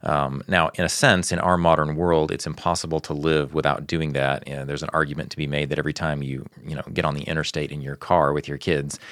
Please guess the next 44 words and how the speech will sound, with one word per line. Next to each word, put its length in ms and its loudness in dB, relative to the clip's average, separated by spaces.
you're 140 0
placing 340 0
them 140 -2
in 60 -6
harm's 360 -4
way. 320 2
But 120 6
as 80 4
I 60 4
think 220 2
everyone 360 2
understands, 680 0
we 200 -2
have 260 -2
to 80 -4
live 240 2
our 160 2
lives 640 -2
knowing 540 -2
that, 480 -6
uh, 320 -8
that 220 -2
involves 420 -4
taking 320 -6
reasonable 540 -8
risks. 420 -6
And 160 2
I 60 2
think 180 -2
that's 220 2
the 100 -2
crux, 440 0
is 240 -4
that 160 0
we 100 0
feel 300 0
like 300 2
going 240 -2
back 220 0
to 100 -2
Lviv 500 -2
and 180 -6
living 340 -2
there, 320 0